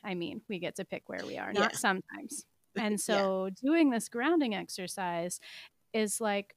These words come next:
Speaker 1: reminding yourself that you are you. You're not the culture or the news.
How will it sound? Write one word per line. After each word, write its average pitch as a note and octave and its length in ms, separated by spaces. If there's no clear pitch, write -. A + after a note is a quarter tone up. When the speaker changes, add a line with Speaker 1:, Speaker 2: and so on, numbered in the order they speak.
Speaker 1:
reminding G3+ 1040
yourself F3 800
that F#3 220
you G3 580
are E3 500
you. G3 400
You're F#3 160
not F3 400
the G#3 120
culture F#3 500
or F3 160
the F#3 100
news. F3+ 520